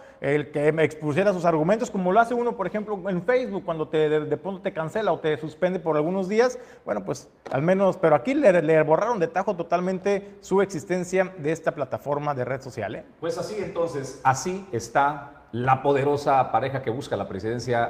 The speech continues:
Speaker 2: del país, Samuel García y Mariana, eh, Rodríguez. Nosotros vamos a más noticias. ¿Tenemos ya nuestra invitada o vamos a más, eh, información,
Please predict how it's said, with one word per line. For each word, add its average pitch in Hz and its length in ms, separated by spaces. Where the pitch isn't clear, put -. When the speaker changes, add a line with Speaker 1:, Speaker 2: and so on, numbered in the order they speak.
Speaker 2:
del 113 420
país, 120 420
Samuel 113 520
García 117 500
y 120 80
Mariana, 101 640
eh, 98 500
Rodríguez. 107 800
Nosotros 175 320
vamos 180 300
a - 20
más 165 160
noticias. 165 320
¿Tenemos 226 240
ya 190 80
nuestra 190 240
invitada 240 720
o 156 80
vamos 170 280
a 156 60
más, 160 220
eh, 147 320
información, 127 680